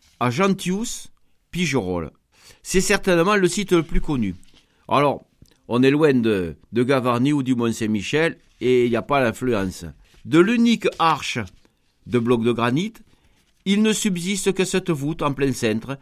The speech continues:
qui enjambe le petit ruisseau du Taurion, au milieu d'un bout de lande à bruyère. Personne ne connaît la date de sa construction. On le dit romain, il pourrait être du douzième comme du dix-huitième.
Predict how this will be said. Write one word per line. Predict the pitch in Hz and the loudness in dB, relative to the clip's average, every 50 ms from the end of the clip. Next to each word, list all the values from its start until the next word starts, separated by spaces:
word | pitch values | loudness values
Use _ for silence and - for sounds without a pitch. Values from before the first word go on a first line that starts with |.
| _ _ | _ _
qui | - - 151 | -2 0 2
enjambe | 147 147 131 131 151 147 131 117 101 - _ _ _ _ _ _ _ | 2 2 0 0 0 0 0 -2 -4 -6 _ _ _ _ _ _ _
le | - 110 123 151 196 208 | 0 4 6 6 6 6
petit | 196 - 185 170 - 165 | 6 6 6 6 6 4
ruisseau | 165 - 139 127 - - 143 131 | -2 -2 -4 -4 -4 -4 -4 -4
du | 120 110 | -4 -4
Taurion, | - 123 107 90 98 113 123 147 175 202 - _ _ _ _ - | -6 -6 -4 -2 0 0 0 0 -2 -6 -12 _ _ _ _ 2
au | 165 170 | 4 4
milieu | 180 196 202 180 196 214 | 4 4 2 -2 -2 0
d'un | 185 175 160 | 2 2 2
bout | 160 160 175 | 2 0 0
de | 175 156 147 | 0 2 4
lande | 135 131 139 151 170 170 185 185 - - | 4 4 4 2 0 -2 -4 -6 -4 -4
à | 143 | -4
bruyère. | 139 131 127 131 113 101 95 92 87 73 76 - _ _ _ _ _ _ _ _ _ _ | -2 -2 -2 -2 -2 -2 -2 -4 -4 -8 -14 -18 _ _ _ _ _ _ _ _ _ _
Personne | - 165 170 - - 180 175 156 | 0 2 2 2 2 0 2 2
ne | 143 139 | 2 2
connaît | 127 - 127 123 123 117 | 0 0 0 0 0 0
la | 113 110 | 0 -2
date | 104 113 110 104 - - 85 76 - _ _ _ | -2 -2 -4 -4 -6 -10 -14 -16 -16 _ _ _
de | 85 92 98 | -10 -8 -8
sa | - 110 98 | -6 -6 -6
construction. | - 107 104 - 143 139 - - 185 196 196 196 196 - - _ _ _ - | -6 -6 -6 -6 -8 -8 -4 -2 -2 -2 -2 -4 -8 -14 -20 _ _ _ 2
On | 120 135 156 | 6 6 8
le | 165 175 175 | 8 8 6
dit | 151 160 170 | 6 4 0
romain, | 170 139 165 170 135 120 110 104 104 113 - _ _ _ - | 0 2 2 2 2 2 2 0 -2 -6 -10 _ _ _ -4
il | 147 147 135 | -4 -4 -2
pourrait | - 135 131 131 127 139 | 0 0 2 2 2 0
être | 139 - 127 123 | 0 -2 -4 -4
du | 113 113 | -4 -6
douzième | 101 127 120 117 104 110 107 98 92 85 87 87 | -6 -8 -8 -6 -2 0 0 0 0 -2 -4 -4
comme | - - 120 113 110 104 | 0 0 2 2 2 2
du | 101 95 107 107 | 0 -2 -2 -4
dix-huitième. | 95 90 104 107 95 98 117 113 - - 127 107 90 78 71 60 | -4 -4 -6 -6 -6 -6 -6 -6 -2 0 0 0 0 -2 -6 -10